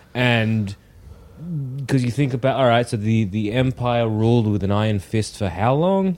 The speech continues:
Like, thirty, no, twenty odd years? And so you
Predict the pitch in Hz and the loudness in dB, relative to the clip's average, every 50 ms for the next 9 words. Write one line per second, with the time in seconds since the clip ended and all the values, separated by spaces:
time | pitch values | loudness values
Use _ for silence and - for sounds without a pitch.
0 | - - 95 90 - - - 117 117 117 113 120 117 113 113 113 113 110 110 104 | -4 -6 -6 -6 -8 -4 0 2 2 4 2 2 0 -2 -2 -2 -4 -4 -2 0
1 | 117 104 95 - - 127 131 131 127 127 117 123 143 185 233 254 - - - - | 0 0 0 0 -2 0 2 2 2 2 2 2 0 0 0 0 -4 -10 -14 -18
2 | _ - - - - - - - - - - - - - - - 120 120 113 104 | _ -20 -20 -20 -20 -20 -20 -20 -20 -20 -20 -20 -20 -20 -8 -2 0 2 2 2
3 | 110 107 101 117 110 107 110 110 107 104 101 | 0 0 -2 0 0 2 2 2 0 -2 -4